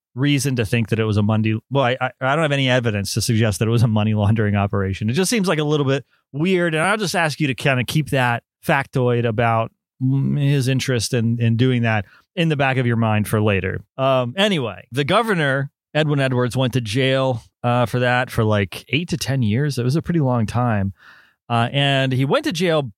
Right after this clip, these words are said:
based mainly on Eddie DeBartolo's testimony against him. So Eddie, when he got busted, turned against, he, he became a rat. He became Eddie the Rat.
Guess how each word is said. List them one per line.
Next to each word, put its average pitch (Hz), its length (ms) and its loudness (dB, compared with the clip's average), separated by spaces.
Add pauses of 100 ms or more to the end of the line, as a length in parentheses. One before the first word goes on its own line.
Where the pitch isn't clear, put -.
(420)
based 277 380 -2
mainly 175 480 0
on 135 640 -2 (480)
Eddie 180 240 -2
DeBartolo's 143 680 0
testimony 127 920 0
against 113 540 -2
him. 98 260 -10
So 127 300 0
Eddie, 170 500 0
when 123 160 0
he 123 80 0
got 117 240 0
busted, 131 640 -2
turned 127 460 0 (480)
against, 135 720 -2
he, 127 260 2
he 127 100 2
became 180 280 -2
a 123 100 -2
rat. 117 400 0
He 127 80 0
became 196 380 -2
Eddie 139 260 0
the 113 160 0
Rat. 104 320 0